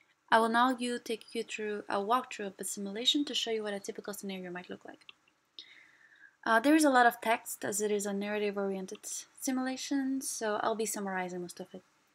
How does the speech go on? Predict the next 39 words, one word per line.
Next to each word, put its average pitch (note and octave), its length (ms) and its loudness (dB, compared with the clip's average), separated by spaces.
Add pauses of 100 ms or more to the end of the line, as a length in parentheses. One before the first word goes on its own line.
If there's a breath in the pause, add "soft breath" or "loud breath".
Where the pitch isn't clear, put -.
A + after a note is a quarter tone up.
(440 soft breath)
On A#3 100 4
the A#3+ 80 0
first D#4 300 2
screen, D#4+ 200 8
you B3 80 6
get A3 200 -2
to G#3 80 -8
choose - 440 -6
a - 60 -4
fruit D#4+ 500 -2
which - 300 -4
will G#3 300 0
assign G#3 320 -6
you G#3+ 80 -8
with G#3 100 -4
a G#3+ 80 -2
gender. G3+ 400 -6 (480 soft breath)
I A#3 80 4
chose C#4+ 280 4
to A3 100 -6
do A3+ 100 0
it G#3 100 0
this A3+ 240 -4
way G3 360 2
because G3+ 360 0
I G#3+ 80 2
don't A3 200 -4
want G#3 160 -2
the, G3+ 80 -6 (560)
the G#3+ 200 0
interactor A#3 480 4
to - 160 -8
actually G#3 340 -2
choose - 340 -2
their C#4 100 0
gender, D4 440 2 (320 loud breath)
but A3+ 100 6
I A3+ 60 8
want A#3 200 0